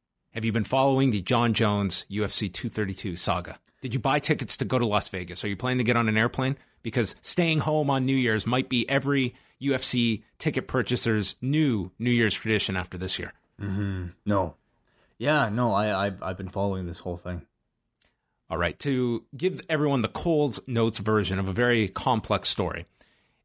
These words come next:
Speaker 1: it comes out on Sunday, out of nowhere. U F C two thirty-two is moving from the T-Mobile Arena in Las Vegas to the Forum in Inglewood, California,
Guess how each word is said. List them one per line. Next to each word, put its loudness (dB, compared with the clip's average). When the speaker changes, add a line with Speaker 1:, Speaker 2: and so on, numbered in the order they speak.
Speaker 1:
it -16
comes 0
out 2
on 2
Sunday, 0
out 0
of -2
nowhere. 0
U 0
F 4
C 2
two -2
thirty-two 0
is 0
moving 2
from 2
the 4
T-Mobile 0
Arena 2
in 2
Las 0
Vegas 0
to 2
the 2
Forum 0
in -2
Inglewood, 0
California, -2